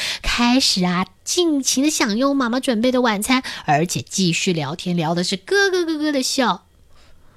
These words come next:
诺曼看着他们，再看看自己满桌的菜。虽然天使不断地端出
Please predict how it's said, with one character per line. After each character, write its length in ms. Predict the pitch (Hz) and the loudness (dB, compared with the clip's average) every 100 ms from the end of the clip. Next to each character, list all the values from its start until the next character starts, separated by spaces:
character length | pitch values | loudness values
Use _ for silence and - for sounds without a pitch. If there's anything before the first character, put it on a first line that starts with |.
| - _ _ _ _ _ _ | -20 _ _ _ _ _ _
诺 320 | 233 247 285 | 0 2 2
曼 420 | 311 311 294 277 277 | 2 2 0 -2 -6
看 320 | - 285 233 | -6 -2 -2
着 100 | 190 | -2
他 240 | - 208 | -4 -4
们， 360 | 196 165 160 180 _ _ _ - _ _ _ | 0 0 0 -4 _ _ _ -20 _ _ _
再 160 | - 190 | -8 -8
看 180 | - 185 | -4 -2
看 160 | 196 | -2
自 160 | 175 175 | -2 -2
己 200 | - 165 | 0 2
满 240 | 165 131 | 0 -2
桌 180 | - 165 | -2 -2
的 80 | 156 | -2
菜。 440 | - - 156 - _ _ _ _ _ _ _ _ _ _ - - _ - | -6 -6 -8 -8 _ _ _ _ _ _ _ _ _ _ -20 -20 _ -6
虽 220 | - 214 | 2 6
然 160 | 196 | 6
天 260 | 196 - 190 | 4 2 2
使 280 | 190 - 131 - - | 2 -2 -6 -14 -10
不 100 | - | -10
断 260 | - 220 196 | 0 2 4
地 80 | 170 | 4
端 240 | 185 185 | 4 2
出 220 | - 185 | 2 -2